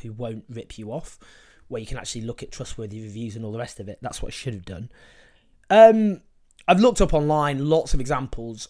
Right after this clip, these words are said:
of people being ripped off by plumbers, often vulnerable pensioners,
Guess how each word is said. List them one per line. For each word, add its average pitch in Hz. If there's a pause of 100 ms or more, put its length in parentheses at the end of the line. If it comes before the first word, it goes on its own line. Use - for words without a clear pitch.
of 123
people 127
being 113
ripped -
off 120
by 113
plumbers, 131 (120)
often 117
vulnerable 131
pensioners, 131